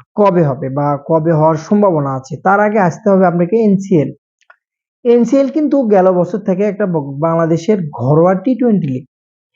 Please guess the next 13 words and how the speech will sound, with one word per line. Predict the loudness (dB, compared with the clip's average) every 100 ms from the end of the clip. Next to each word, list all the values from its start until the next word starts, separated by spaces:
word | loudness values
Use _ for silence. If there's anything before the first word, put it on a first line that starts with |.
| _ _
তো | 0
ঘরোয়া | 2 4 4 2
টি | -2
টোয়েন্টি | 0 0 0
লিগ | -2 -2 -2
কিন্তু | -4 0
এর | 2
আগে | 2 2 2
বাংলাদেশে | 0 0 0 0 0 0 -2 -8 _
হয় | -2 2 4
নাই | 4 4
বললে | 4 2 2
চলে | 0 -2